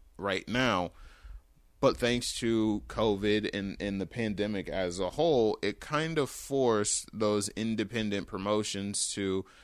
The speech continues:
uh, scale back a bit, right? So bookings in general, uh, available shows for available talent have been going down. Meanwhile, thanks to Vince and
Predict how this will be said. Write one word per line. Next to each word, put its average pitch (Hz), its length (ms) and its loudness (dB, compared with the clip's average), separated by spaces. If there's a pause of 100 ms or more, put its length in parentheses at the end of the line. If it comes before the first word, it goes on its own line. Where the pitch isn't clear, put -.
(200)
uh, 92 220 2
scale 98 380 0
back 107 300 2
a 90 60 -4
bit, 80 300 -4
right? 95 320 -2 (460)
So 107 260 4
bookings 113 760 2
in 104 180 0
general, 98 800 2
uh, 87 140 0
available 113 800 2
shows 110 760 4
for 107 440 2
available 95 600 0
talent 123 540 -2
have 98 240 -2
been 90 160 -2
going 90 400 -2
down. 101 500 -2 (920)
Meanwhile, 117 800 4 (120)
thanks - 520 0
to 110 140 -2
Vince 95 680 -2
and 101 500 0